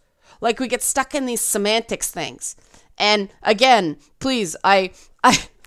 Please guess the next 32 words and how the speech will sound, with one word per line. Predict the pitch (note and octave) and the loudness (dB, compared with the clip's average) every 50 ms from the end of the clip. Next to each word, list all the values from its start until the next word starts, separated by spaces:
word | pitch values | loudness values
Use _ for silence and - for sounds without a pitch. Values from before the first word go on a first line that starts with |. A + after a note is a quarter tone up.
| _ - | _ -20
<laughs> | _ _ - - - - _ | _ _ -20 -20 -20 -20 _
this | - D#4 D4+ - | -4 -2 -2 -2
sounds | - - - - D4 F4+ G#4+ G#4+ D#4+ A#3 | -4 -6 -2 2 4 4 4 2 -2 -6
really | G#3+ A#3 C#4 D4 D4 C4+ - _ | -6 -6 -4 -4 -4 -8 -8 _
arrogant, | - F#3+ A3 B3+ C#4+ C4+ D#4 E4 E4+ - - | -2 0 0 0 0 -2 -4 -6 -6 -6 -8
but | A#3+ A#3 G3+ | -8 -8 -8
it's | G3 - - | -8 -10 -4
not, | A#3 A3+ C4 D4 - - | 0 0 2 0 0 -4
'cause | - A3 | -10 -12
it's | G3+ - A#3+ | -10 -4 -2
not | B3 B3 - - | 0 0 0 -4
me | G3+ G3 G#3+ A#3+ B3 | -6 -6 -6 -6 -6
doing | G3+ A3 G3+ F#3 F3+ E3+ | -4 -2 -2 -2 -2 -4
this. | E3 D#3+ - - - | -6 -8 -8 -10 -10
It's | G#3 - | -12 -12
the | - G#3+ | -14 -14
people | - - - D4 C#4+ - E4+ D#4 - | -14 -8 -8 -8 -8 -6 -10 -10 -6
in | - A#3+ A#3 A3+ G#3+ | -4 -4 -4 -4 -4
the | G#3 G#3 | -6 -10
Twitch | - - A3 G#3 - - | -8 -8 -8 -8 -8 -10
chats | - - D#3+ D3 - - - - - _ - - - _ | -8 -6 -6 -6 -6 -12 -16 -18 -18 _ -20 -20 -20 _
when | - A3 A3 | -6 -4 -2
I | G3+ G3+ | -2 -4
do | - - A#3+ A#3+ | -6 -8 -12 -12
Twitch | - - - A#3+ G#3+ - - | -12 -8 -8 -8 -6 -6 -10
streams. | - - G#3 F#3+ D#3+ D#3 - - - _ - _ _ _ _ _ _ _ _ _ _ - - - | -10 -8 -8 -8 -8 -8 -10 -14 -16 _ -20 _ _ _ _ _ _ _ _ _ _ -20 -16 -6
We | G3 B3 D#4 G4 | -2 2 2 4
had | A#4 G#4 G4 F#4+ | 4 4 4 4
a | E4 B3 G#3+ G3 | 4 4 4 2
whole | D#3+ E3+ G#3 B3 C4+ C#4 | 0 0 0 2 2 0
discussion | A#3+ A#3+ A#3 - - - - G#3+ A3 - - C4 B3 B3 A#3+ - | 0 -4 -6 -6 -6 -2 0 0 0 0 -2 -4 -4 -4 -4 -4
about, | - F#3+ F3 G3+ F#3+ F#3+ F#3 F3 E3+ - | -6 -2 2 4 4 4 4 2 0 -6